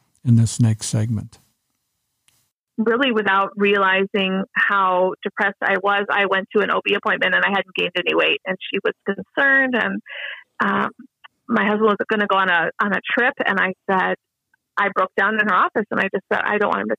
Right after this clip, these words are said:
Speaker 2: go. I can't imagine being left alone with these people. I'm so, you know, overwhelmed." And she said, "I think you might be depressed." And that was the first time anybody had used that word. And I
Speaker 1: Hmm.
Speaker 2: just, and when she, she really unlocked it for me by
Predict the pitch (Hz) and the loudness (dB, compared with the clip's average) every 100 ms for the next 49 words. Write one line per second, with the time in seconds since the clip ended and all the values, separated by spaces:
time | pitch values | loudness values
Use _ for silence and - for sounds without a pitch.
0 | - 240 233 220 - - 202 202 202 202 | 0 2 2 0 -2 -2 0 -2 -2 -2
1 | 196 - - - 214 220 226 226 233 - | -2 -2 -4 -2 0 2 2 2 0 -4
2 | - - - 214 220 208 320 415 359 294 | -14 -16 -4 0 2 2 0 2 2 4
3 | 294 233 220 214 240 226 226 226 - _ | 4 2 0 -2 0 4 4 4 0 _
4 | _ 214 196 190 214 202 190 190 196 202 | _ 2 2 2 0 2 4 4 2 0
5 | - 233 _ - - - _ - 247 262 | -2 -6 _ -16 -16 -16 _ -4 0 0
6 | - 285 - 640 - 311 190 175 202 226 | -2 -6 -6 -8 0 2 2 0 0 0
7 | - 330 254 - _ _ - 247 277 262 | 0 0 0 -4 _ _ -2 0 0 -4
8 | 220 262 339 - 381 320 247 226 233 240 | -2 -2 -2 -4 -2 0 0 0 0 0
9 | 247 247 285 277 302 370 269 208 208 156 | 0 0 -2 0 0 0 0 0 4 6
10 | 143 - _ _ _ 233 - _ _ - | 6 2 _ _ _ -10 -10 _ _ -2
11 | 240 240 254 - 285 285 - - - - | 2 4 4 0 -2 -2 -4 -12 -14 -8
12 | - 330 403 226 240 220 220 381 - - | 0 2 2 2 2 4 4 2 -2 -12
13 | - - 214 - 233 214 202 196 | -6 -4 -4 -2 0 2 0 0